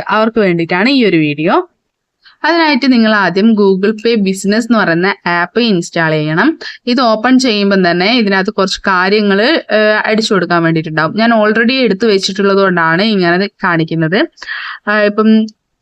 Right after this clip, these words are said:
just നമ്മൾ എടുക്കുമ്പം കുറച്ച് ബിസിനസിന്റെ നെയിംസും കാര്യങ്ങളൊക്കെ ചോദിക്കും. അതെല്ലാം അതുപോലെ തന്നെ ഒന്ന് അടിച്ചു കൊടുക്കാം. ആ, ഞാൻ ഇതിനകത്ത് എടുത്തിട്ടുള്ളത് വേദൂസ് ക്രാഫ്റ്റ് ക്രിയേഷൻസ് എന്ന് പറഞ്ഞ ബിസിനസ്,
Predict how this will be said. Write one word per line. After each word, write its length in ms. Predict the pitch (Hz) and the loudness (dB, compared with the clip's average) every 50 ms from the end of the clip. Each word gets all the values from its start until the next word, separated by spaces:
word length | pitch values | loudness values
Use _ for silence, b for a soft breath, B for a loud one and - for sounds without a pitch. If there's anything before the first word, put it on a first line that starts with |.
| _ _ _ _ _ - 214 | _ _ _ _ _ -8 -4
just 320 | 208 233 226 226 - - 247 | 0 0 0 0 0 0 0
നമ്മൾ 460 | 247 233 233 226 233 240 247 240 233 - | 2 4 4 2 2 2 0 0 -2 -2
എടുക്കുമ്പം 560 | 226 226 226 226 226 247 247 240 240 247 247 | -2 0 0 0 0 2 2 4 4 2 2
കുറച്ച് 300 | 240 240 226 226 - 247 | 0 0 -2 -2 -2 -2
ബിസിനസിന്റെ 600 | 226 214 220 214 - 226 240 240 233 240 233 233 240 | 0 0 0 2 2 0 0 0 2 0 2 2 2
നെയിംസും 580 | 233 220 214 214 214 214 214 214 226 226 226 | 2 2 2 0 0 0 0 0 0 2 2
കാര്യങ്ങളൊക്കെ 520 | 226 208 202 202 208 208 202 202 196 202 196 | 2 0 0 0 0 2 2 0 0 0 -2
ചോദിക്കും. 520 | 196 214 185 170 175 175 - 220 247 254 | 0 0 0 0 0 -2 -2 -2 0 0
അതെല്ലാം 300 | 214 190 202 196 202 214 | 0 2 0 2 2 2
അതുപോലെ 260 | 202 190 180 180 175 175 | 2 2 2 0 0 0
തന്നെ 100 | 180 175 | 0 0
ഒന്ന് 140 | 170 175 165 | 0 0 0
അടിച്ചു 240 | 156 156 165 - 170 | 0 -2 -2 -2 -2
കൊടുക്കാം. 340 | 160 160 160 190 220 294 - _ B B B B B B B - | -2 -2 -2 -2 -2 -2 -4 _ B B B B B B B -4
ആ, 220 | 214 214 214 214 | -2 0 0 2
ഞാൻ 240 | 214 220 226 226 240 | 2 2 2 2 2
ഇതിനകത്ത് 680 | 247 233 226 233 233 226 226 226 _ - 233 240 247 220 - | 0 0 0 0 0 0 -2 -4 _ -2 0 0 0 0 0
എടുത്തിട്ടുള്ളത് 720 | 202 196 202 202 226 202 208 202 196 190 202 226 262 240 - 220 220 | 0 0 0 -2 -2 -2 0 0 0 2 0 0 -2 -2 -2 -2 0
വേദൂസ് 440 | 214 208 190 190 196 220 226 226 - | 2 2 2 2 2 0 -2 -2 -2
ക്രാഫ്റ്റ് 320 | - 233 220 220 226 - 214 - | -2 -2 -2 -2 -4 -8 -8 -4
ക്രിയേഷൻസ് 520 | 214 220 214 220 220 240 226 226 220 - | 0 0 0 0 2 2 0 0 0 0
എന്ന് 60 | 220 214 | -2 0
പറഞ്ഞ 240 | 208 214 233 247 | 0 2 2 2
ബിസിനസ്, 560 | 214 208 208 190 196 202 196 - 214 214 214 | 2 0 0 0 -2 -2 -2 -2 -2 -2 -2